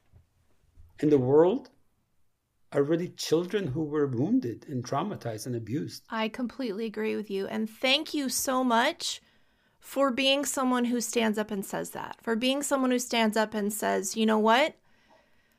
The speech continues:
Speaker 2: Like, this starts in childhood."
Speaker 1: Yes.
Speaker 2: And it starts from the parents and the parents of the parents and the parents of the parents, which is exactly what generational trauma is. And that we can't just start as adults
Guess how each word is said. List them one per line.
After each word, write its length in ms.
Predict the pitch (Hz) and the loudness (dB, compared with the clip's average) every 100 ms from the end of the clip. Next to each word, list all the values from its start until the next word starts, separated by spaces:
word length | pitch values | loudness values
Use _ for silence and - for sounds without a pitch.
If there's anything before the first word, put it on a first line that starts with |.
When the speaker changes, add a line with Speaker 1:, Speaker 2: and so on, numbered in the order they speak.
| _ - | _ 2
Speaker 2:
Like, 300 | 247 226 - | 4 4 2
this 300 | 226 269 349 | 0 2 2
starts 420 | - - 277 302 285 | 0 2 2 2 -2
in 100 | 247 | -4
childhood." 880 | - 240 269 320 220 196 170 95 - _ _ _ _ - - | -4 -2 2 2 2 -2 -4 -6 -14 _ _ _ _ -12 6
Speaker 1:
Yes. 160 | 165 | 8
Speaker 2:
And 80 | 254 | 8
it 180 | 294 - | 4 0
starts 640 | - - 294 294 294 - | -4 2 6 6 4 -6
from 420 | - - 285 269 | -6 -2 0 0
the 100 | 254 | -2
parents 680 | 208 240 269 330 196 - - - | -4 -4 -4 -4 -4 -8 -14 -8
and 180 | 240 254 | -2 -2
the 60 | |
parents 460 | 226 262 302 339 302 | -2 -4 -4 -4 -4
of 160 | 226 | -6
the 80 | 208 | -6
parents 440 | 208 208 185 - - | -4 -4 -6 -8 -2
and 140 | 247 | 0
the 60 | 262 | 2
parents 420 | 277 311 381 427 | 2 2 2 0
of 140 | 277 | -2
the 80 | 214 | -2
parents, 420 | 220 214 - - | -4 -6 -6 -10
which 140 | 269 262 | -8 -6
is 140 | 262 | -6
exactly 440 | 269 254 269 285 | -2 0 0 -2
what 160 | 277 254 | -8 -8
generational 720 | 247 240 233 233 240 233 226 | -6 -6 -4 -6 -6 -6 -6
trauma 340 | - 214 208 | -4 -4 -2
is. 500 | 208 208 156 - - - - - - - | -2 -2 -4 -6 -10 -12 -16 -18 -18 -4
And 200 | 226 226 | 2 6
that 240 | 226 226 - | 8 8 4
we 280 | 240 285 | 2 2
can't 560 | 294 - 269 254 240 - | 0 -2 0 0 0 -4
just 600 | 214 220 208 214 - - | 2 4 4 2 -6 -12
start 420 | - - 233 247 240 | -6 2 6 6 4
as 120 | 226 | 0
adults 680 | 226 202 208 196 - - | 0 0 0 0 -2 -10